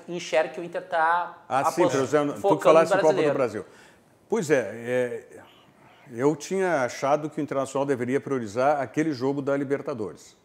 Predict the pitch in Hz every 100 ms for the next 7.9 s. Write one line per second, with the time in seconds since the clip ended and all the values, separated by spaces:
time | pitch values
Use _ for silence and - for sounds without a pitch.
0 | - 104 101 92 95 _ _ - 90 123
1 | 139 - 147 120 120 120 113 110 107 107
2 | 101 92 123 123 120 113 90 _ _ 98
3 | 92 - 123 147 127 123 117 156 117 131
4 | 160 156 - _ _ 110 110 120 120 -
5 | 110 123 139 - 135 139 139 135 127 117
6 | 123 120 110 135 139 123 123 156 202 180
7 | 151 123 110 135 120 104 123 143